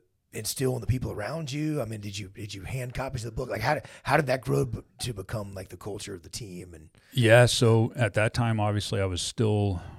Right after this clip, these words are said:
Speaker 2: um, so I became the interim fire chief in two thousand nineteen. So at that time, I was still with the Col-, uh, city of Colorado Springs all the time. And if there's,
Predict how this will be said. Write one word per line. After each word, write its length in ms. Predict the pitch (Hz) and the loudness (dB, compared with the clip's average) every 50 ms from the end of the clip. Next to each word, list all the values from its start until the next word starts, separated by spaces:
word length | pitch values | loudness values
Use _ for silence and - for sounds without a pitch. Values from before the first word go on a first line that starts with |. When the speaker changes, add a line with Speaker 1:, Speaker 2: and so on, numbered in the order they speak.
| - - - | -18 -16 -12
Speaker 2:
um, 580 | - 98 92 90 90 90 90 90 87 85 80 76 - - - - _ | -10 -8 -8 -8 -8 -8 -8 -8 -8 -8 -10 -12 -16 -20 -20 -20 _
so 100 | - - | -2 -2
I 40 | 92 | 0
became 340 | 104 107 - - 139 127 113 | 0 0 2 2 4 4 4
the 100 | 101 95 | 2 0
interim 320 | 104 113 117 117 113 104 | 0 0 2 2 2 0
fire 260 | 95 - 107 95 95 90 | 0 -2 -2 -2 -2 -4
chief 320 | - - 101 92 87 - | -4 -4 -4 -4 -4 -4
in 220 | 107 101 92 92 | -4 -4 -4 -4
two 160 | 90 - - 101 | -6 -6 -6 -6
thousand 540 | - - 92 92 87 85 92 90 87 87 | -4 -4 -4 -4 -6 -6 -8 -8 -8 -6
nineteen. 600 | 90 92 92 95 - - - 82 78 78 87 104 - - - - _ _ | -6 -6 -6 -8 -8 -8 -10 -12 -10 -10 -12 -12 -12 -14 -20 -20 _ _
So 380 | - - - 87 87 85 85 - - | -8 -6 -6 -4 -4 -6 -8 -6 -6
at 100 | 104 98 | -6 -2
that 160 | - 123 151 - | -2 -2 -2 -2
time, 200 | - 120 98 95 | -4 -6 -6 -6
I 100 | 92 95 | -6 -6
was 100 | 92 - | -6 -6
still 180 | - - - | -6 -4 -4
with 160 | 95 95 90 - | -4 -4 -6 -8
the 60 | - | -10
Col-, 280 | - - 101 90 92 - - | -8 -6 -4 -4 -6 -6 -6
uh, 160 | 107 92 85 | -6 -6 -6
city 240 | 85 - - 110 92 | -6 -4 -4 -2 -2
of 60 | 92 | -4
Colorado 340 | - - 92 87 87 85 85 | -4 -6 -6 -6 -6 -8 -10
Springs 460 | - - - 90 85 80 80 - - _ - - - _ | -12 -10 -12 -12 -12 -12 -16 -18 -20 _ -20 -20 -16 _
all 160 | - - 87 85 | -8 -8 -8 -8
the 60 | 85 | -8
time. 320 | - - 87 80 82 82 _ _ _ _ _ _ _ _ _ _ | -10 -10 -10 -10 -12 -16 _ _ _ _ _ _ _ _ _ _
And 600 | - 123 107 104 101 101 98 95 92 90 - - - - - _ _ _ _ _ _ _ _ _ _ _ _ _ _ _ _ _ _ _ _ - | -6 -4 -4 -2 -2 -4 -4 -4 -6 -8 -8 -10 -14 -16 -20 _ _ _ _ _ _ _ _ _ _ _ _ _ _ _ _ _ _ _ _ -2
if 200 | - 104 - - | -2 -2 -2 -2
there's, 420 | - 101 95 95 90 85 - - | -2 -2 -2 -2 -2 -4 -6 -8